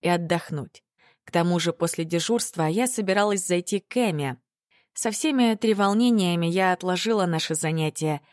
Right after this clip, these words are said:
чего ни в коем случае не следовало допускать. Особенно сейчас,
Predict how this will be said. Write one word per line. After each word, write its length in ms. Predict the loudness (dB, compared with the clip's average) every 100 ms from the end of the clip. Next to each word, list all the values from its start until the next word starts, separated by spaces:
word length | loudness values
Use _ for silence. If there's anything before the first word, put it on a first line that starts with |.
| _
чего 300 | -6 -2 0
ни 100 | 0
в 80 | -2
коем 260 | 0 0 0
случае 540 | -4 -4 -4 -2 0
не 120 | 0
следовало 600 | -2 0 0 0 0 0
допускать. 640 | 0 -4 -6 -4 -6 -6 -12 _ _ _ _ -6
Особенно 500 | -4 -2 0 0 0
сейчас, 600 | -2 -6 -2 -2 -4